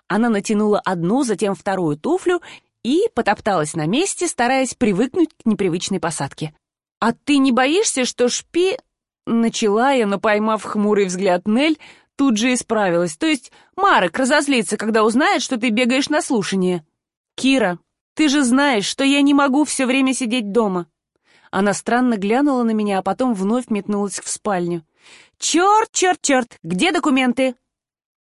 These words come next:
«Конечно, я понимаю», протянула я, вставая со стула и вновь подхватывая малышку на руки. «Вообще, с трудом представляю, как ты решилась на это чудо».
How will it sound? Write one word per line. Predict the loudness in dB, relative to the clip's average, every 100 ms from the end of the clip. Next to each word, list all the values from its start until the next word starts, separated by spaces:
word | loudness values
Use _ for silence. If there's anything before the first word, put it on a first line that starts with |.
| _
«Конечно, | -2 2 2 2 0
я | 0 0
понимаю», | 2 0 2 2 2 -2 -6 _ _ _
протянула | -4 0 0 2 0
я, | 0 -2
вставая | -2 -2 0 0
со | -4
стула | -6 -2 0 0 -4 -8
и | -4
вновь | 0 0 0
подхватывая | -2 -4 -2 -2 0 0
малышку | 0 0 -2 -2
на | 0 0
руки. | -2 -8 -12 _ _ _ _ -4
«Вообще, | 0 0 0 -2 -2 -4
с | -8
трудом | -4 0 -2
представляю, | -2 -4 -2 0 0 0
как | -2 -2
ты | -2
решилась | -2 0 -2 -2 -2
на | -4
это | -4
чудо». | -6 -6 -6 -8